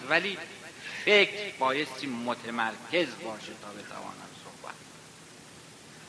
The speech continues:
حتی شما اگر در نماز تجمع خاطر نداشته باشید، جمعیت خاطر نداشته باشید، نمی‌توانید نمازی رو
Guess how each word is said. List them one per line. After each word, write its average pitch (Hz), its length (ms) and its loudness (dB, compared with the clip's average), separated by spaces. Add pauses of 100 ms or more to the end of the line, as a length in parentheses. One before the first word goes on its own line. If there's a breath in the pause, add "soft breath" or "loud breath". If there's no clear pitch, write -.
(200)
حتی 165 640 12
شما 143 320 8
اگر 131 320 8
در 131 280 8
نماز 139 680 12 (1900)
تجمع 131 600 6
خاطر 110 460 2
نداشته 107 600 -4
باشید، 123 560 -4 (120)
جمعیت 104 640 -6
خاطر 98 560 -10
نداشته - 400 -10
باشید، - 400 -8 (320)
نمی‌توانید 110 1000 0 (240)
نمازی 131 800 6
رو 117 180 0